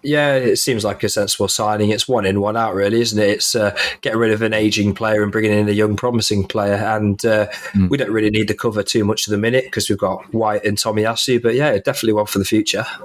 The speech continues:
Speaker 2: Mm, yeah. Uh, have I missed anybody else, else transfer-wise? I, th-, I think that's about it.
Speaker 1: No, the only thing that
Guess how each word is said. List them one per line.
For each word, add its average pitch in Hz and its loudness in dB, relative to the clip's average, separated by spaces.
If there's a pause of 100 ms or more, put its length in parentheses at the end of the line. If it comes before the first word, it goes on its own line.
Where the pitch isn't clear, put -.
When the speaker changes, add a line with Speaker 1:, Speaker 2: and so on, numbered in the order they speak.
(680)
Speaker 2:
Mm, 90 4 (220)
yeah. 92 -2 (680)
Uh, 139 4 (140)
have 135 -2
I 151 0
missed 165 0
anybody 160 0
else, 160 0 (100)
else 156 -2
transfer-wise? 143 2
I, 139 0
th-, - -6
I 123 -2
think 123 -2
that's 107 -2
about 104 0
it. 113 0 (480)
Speaker 1:
No, 139 2
the 147 2
only 151 2
thing 135 0
that 117 -2